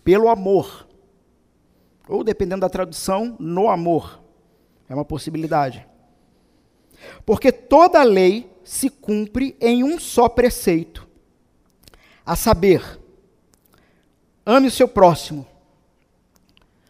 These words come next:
como a você mesmo. Mas se vocês ficam mordendo e devorando uns aos outros, tenham cuidado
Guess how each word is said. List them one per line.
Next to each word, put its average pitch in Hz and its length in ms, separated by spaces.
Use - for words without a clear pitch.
como 208 120
a - 20
você 196 320
mesmo. 123 400
Mas 220 240
se 262 100
vocês 262 480
ficam 240 880
mordendo 202 1000
e 208 120
devorando 208 1000
uns 302 400
aos 170 320
outros, - 680
tenham 185 220
cuidado 151 600